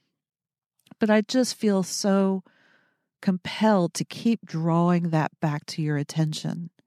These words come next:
that whatever's going on on the world and national stage is important,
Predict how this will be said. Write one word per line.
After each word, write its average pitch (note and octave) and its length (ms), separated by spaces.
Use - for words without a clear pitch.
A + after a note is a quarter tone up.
that D#3+ 500
whatever's G3+ 480
going F3+ 380
on D#3+ 200
on D3+ 120
the C#3+ 100
world D#3 640
and D#3 180
national D3+ 540
stage D3+ 720
is G#3 360
important, G3 1040